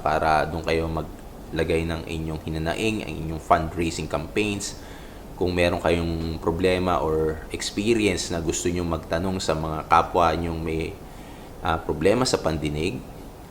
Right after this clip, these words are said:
mga solution, mga same problem,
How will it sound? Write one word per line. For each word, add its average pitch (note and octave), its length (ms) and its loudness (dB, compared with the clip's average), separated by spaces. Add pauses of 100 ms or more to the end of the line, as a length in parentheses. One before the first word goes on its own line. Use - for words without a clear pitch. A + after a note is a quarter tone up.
(180)
mga D#2+ 240 -2
solution, F#2 640 6
mga D#2 560 0
same F2+ 560 0
problem, E2+ 640 6